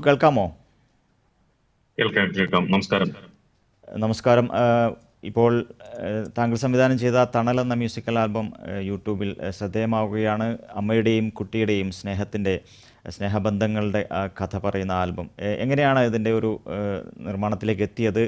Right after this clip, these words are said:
Speaker 1: അതിൻ്റെ, ഏഹ്, കാര്യങ്ങൾ വിശദീകരിക്കുക.
Speaker 2: ഇതൊരു നാ-, മൂന്നാല് വർഷമായിട്ടുള്ള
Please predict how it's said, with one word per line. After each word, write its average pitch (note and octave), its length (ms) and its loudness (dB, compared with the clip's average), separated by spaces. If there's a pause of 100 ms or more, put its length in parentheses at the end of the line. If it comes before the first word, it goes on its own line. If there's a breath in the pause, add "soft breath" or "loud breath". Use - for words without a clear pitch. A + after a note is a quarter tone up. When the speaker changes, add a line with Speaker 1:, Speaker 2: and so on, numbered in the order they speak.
(200)
Speaker 1:
അതിൻ്റെ, G2 300 -2 (600 soft breath)
ഏഹ്, E2 180 -8 (880)
കാര്യങ്ങൾ G2+ 300 0
വിശദീകരിക്കുക. B2 340 2
Speaker 2:
ഇതൊരു C#3+ 320 6
നാ-, G#2 400 6 (100)
മൂന്നാല് B2+ 340 8 (120)
വർഷമായിട്ടുള്ള B2+ 600 4